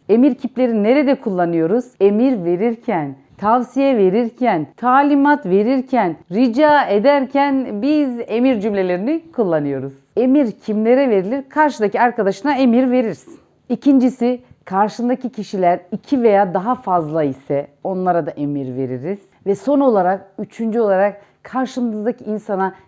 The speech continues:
nezaket formuyla emir vermek istiyorsak kapıyı açınız, geliniz. Peki bunu, e, tahtamızda bir netleştirelim. Evet arkadaşlar, işte emir kipi, der Imperativ.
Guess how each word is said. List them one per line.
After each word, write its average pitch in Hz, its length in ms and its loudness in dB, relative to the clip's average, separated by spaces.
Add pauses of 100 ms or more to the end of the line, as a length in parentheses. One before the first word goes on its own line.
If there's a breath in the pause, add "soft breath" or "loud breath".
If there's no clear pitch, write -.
nezaket 220 600 -2
formuyla 196 540 -2
emir 202 400 -4
vermek 156 360 -4
istiyorsak 147 600 -8
kapıyı 220 380 -2
açınız, 185 500 -4 (220)
geliniz. 202 600 2 (360)
Peki 196 380 -4
bunu, 262 440 0
e, - 200 -12
tahtamızda 240 580 2
bir 220 120 0
netleştirelim. 156 680 -6 (360)
Evet 320 260 2
arkadaşlar, 247 680 4 (120)
işte 311 380 2
emir 277 440 2
kipi, 180 540 -2 (100)
der 262 460 2
Imperativ. 180 840 0